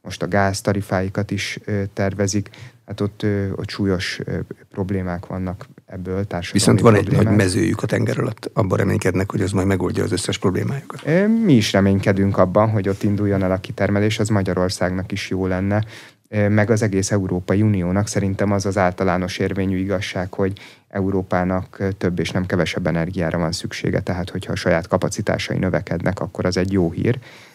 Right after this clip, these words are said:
Speaker 1: de mindegy, ez csak egy zárójeles, ö, megjegyzés.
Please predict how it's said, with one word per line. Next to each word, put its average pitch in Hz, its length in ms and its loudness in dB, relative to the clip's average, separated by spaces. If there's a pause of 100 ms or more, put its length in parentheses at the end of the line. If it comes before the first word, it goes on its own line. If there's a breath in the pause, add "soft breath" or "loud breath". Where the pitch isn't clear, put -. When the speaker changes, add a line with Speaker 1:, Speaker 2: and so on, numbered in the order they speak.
Speaker 1:
de 92 200 0
mindegy, 90 320 0
ez 87 80 0
csak - 180 -6
egy 90 100 -2
zárójeles, 87 680 -2 (540 soft breath)
ö, 87 280 -6
megjegyzés. 107 680 2